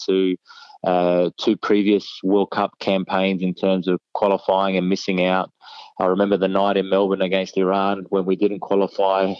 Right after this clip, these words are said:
um, we were two nil up. I was on the bench, and, you know, that was, uh, a moment that will also stay with me forever, but for the wrong reasons. And,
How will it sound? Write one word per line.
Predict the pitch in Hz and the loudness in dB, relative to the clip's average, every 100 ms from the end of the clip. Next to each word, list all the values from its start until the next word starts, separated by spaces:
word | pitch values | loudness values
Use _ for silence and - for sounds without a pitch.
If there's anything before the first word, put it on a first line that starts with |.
| - - | -10 -4
um, | 90 87 87 87 92 | -2 0 0 -2 -2
we | 92 92 | -4 -2
were | 92 | -4
two | - 107 | -2 0
nil | 101 92 | 2 2
up. | 92 - | 0 0
I | 92 | 0
was | 95 | 0
on | 95 | 0
the | 90 | -2
bench, | 98 95 95 - | 0 0 -2 -6
and, | 92 90 - - - - - | -4 -4 -6 -14 -18 -20 -4
you | 101 | 0
know, | 95 | 2
that | 101 | 2
was, | 98 92 - | 2 0 -2
uh, | 101 95 92 92 98 90 | 0 2 2 2 0 0
a | 98 | 0
moment | 95 107 113 107 101 | 0 0 0 0 -2
that | 98 | 0
will | 104 101 95 - | 2 0 0 -2
also | 107 127 - 104 | 0 0 0 0
stay | 90 - 98 | 0 0 0
with | 98 | 0
me | 101 95 | 0 -2
forever, | - 101 107 101 - | 0 0 2 0 -2
but | 95 | -2
for | - | -2
the | 98 | 0
wrong | 95 107 107 | 2 2 0
reasons. | 98 92 87 90 90 90 | 0 0 -2 -10 -10 -8
And, | 90 | -8